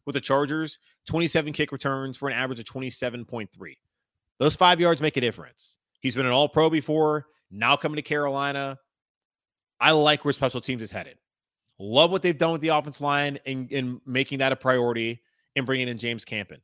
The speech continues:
Tight ends, we'll see how that goes. But with special teams, bringing in Tabor, re-signing Gonzalez, who was great last season, bringing in, um, Johnny Hekker,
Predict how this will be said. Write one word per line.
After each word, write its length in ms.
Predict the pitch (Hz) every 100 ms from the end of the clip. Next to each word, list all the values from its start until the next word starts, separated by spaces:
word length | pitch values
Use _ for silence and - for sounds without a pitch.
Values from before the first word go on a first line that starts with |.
| _ _ _
Tight 240 | - 131
ends, 360 | 143 156 160 143
we'll 140 | 107
see 220 | 120 143 131
how 160 | 127
that 240 | 117 95 -
goes. 480 | 147 147 147 143 - _ _
But 120 | 120 117
with 100 | 110
special 320 | - 151 147
teams, 400 | 143 147 147 131 _
bringing 280 | - 139 151
in 100 | 151
Tabor, 600 | 143 139 143 139 143 143 _ _ _
re-signing 540 | 101 131 - 139 143
Gonzalez, 480 | 143 143 131 139 143
who 80 | 143
was 120 | 131
great 300 | 110 135 139
last 300 | 123 127 -
season, 520 | 135 135 120 131 131 120 _ -
bringing 380 | 131 139 143
in, 480 | 135 135 143 143 139 - _ _ -
um, 440 | 120 127 123 120
Johnny 280 | 117 123 117
Hekker, 460 | 123 139 151 147